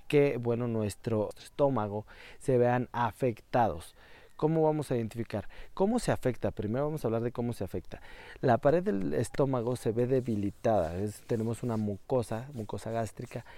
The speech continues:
que se ve debilitada en las paredes. Y una vez que se quita esa pequeña capa que, que protege el estómago,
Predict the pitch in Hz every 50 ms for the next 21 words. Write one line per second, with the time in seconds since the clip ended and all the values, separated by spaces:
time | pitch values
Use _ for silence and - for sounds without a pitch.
0 | - - - - 135 120 - 120 117 123 135 131 143 143 127 131 131 120 117 117
1 | 113 - - 131 123 123 117 107 101 101 - - 110 107 104 107 120 - - -
2 | - - - - - 180 185 196 208 190 170 160 151 147 139 - - - 113 -
3 | 110 - - 139 - - 190 - 190 - - - 147 - - - 151 160 175 170
4 | 151 - - 120 107 - - 92 90 - - 104 101 95 - - - 104 - -
5 | 113 110 - - - 147 139 - 160 147 123 117 110 107 101 101 95 - - -
6 | 120 110 104 101 101 113 131 -